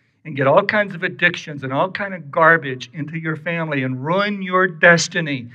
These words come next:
Ruin the destiny that you're supposed to have with your children and your grandchildren and your great-grandchildren.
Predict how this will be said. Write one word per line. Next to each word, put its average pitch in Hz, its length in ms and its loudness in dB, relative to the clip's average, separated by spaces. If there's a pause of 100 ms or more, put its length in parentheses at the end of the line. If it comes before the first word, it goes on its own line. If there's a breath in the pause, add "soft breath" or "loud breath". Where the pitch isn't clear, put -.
(220 soft breath)
Ruin 214 480 6
the 220 100 8
destiny 208 460 6
that 156 80 -2
you're 190 140 4
supposed 196 280 0
to 196 100 8
have 185 280 8
with 170 120 -4
your 160 120 -6
children 214 500 6
and 170 140 -4
your 165 160 -6
grandchildren 190 840 4
and 165 100 -4
your 160 140 -6
great-grandchildren. 175 1080 4